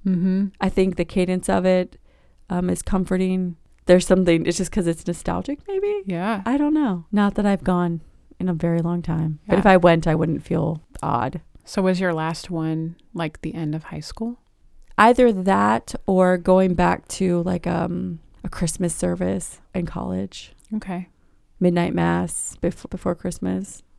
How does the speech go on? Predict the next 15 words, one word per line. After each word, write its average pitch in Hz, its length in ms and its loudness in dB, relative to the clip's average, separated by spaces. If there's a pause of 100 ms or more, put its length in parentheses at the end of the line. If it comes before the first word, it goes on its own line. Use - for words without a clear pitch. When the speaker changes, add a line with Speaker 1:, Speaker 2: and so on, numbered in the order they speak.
(140)
Speaker 1:
So - 160 -12
did 170 200 -6
you 175 100 -6
do 165 260 -6
clubs - 640 -4
in 196 100 -8
high 196 140 -8
school? 190 500 -10 (500)
Sports? - 560 -10 (240)
Speaker 2:
Um, 214 280 6
so 220 320 6
basically 233 840 2
in 190 100 -2
high 190 160 0
school, 214 540 2